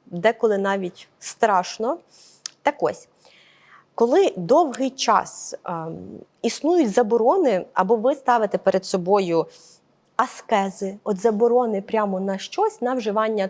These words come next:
того чи іншого там десерту, от ви любите дуже, от візьмемо конкретно, любите чізкейк – в конкретному кафе,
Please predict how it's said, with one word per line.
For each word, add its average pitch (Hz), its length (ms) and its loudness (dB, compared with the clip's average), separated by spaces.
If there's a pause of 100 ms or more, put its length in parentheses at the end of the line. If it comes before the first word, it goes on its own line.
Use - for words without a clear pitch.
(160)
того 220 320 2
чи 185 160 -8
іншого 196 380 -6
там 175 220 -8
десерту, 190 560 -2
от 175 200 -2
ви 240 80 0
любите 220 500 -4
дуже, 190 420 -2 (300)
от 233 140 -2
візьмемо 294 420 2
конкретно, 175 600 -2
любите 269 500 0
чізкейк – - 800 0 (280)
в - 40 -20
конкретному 233 840 0
кафе, 190 400 -2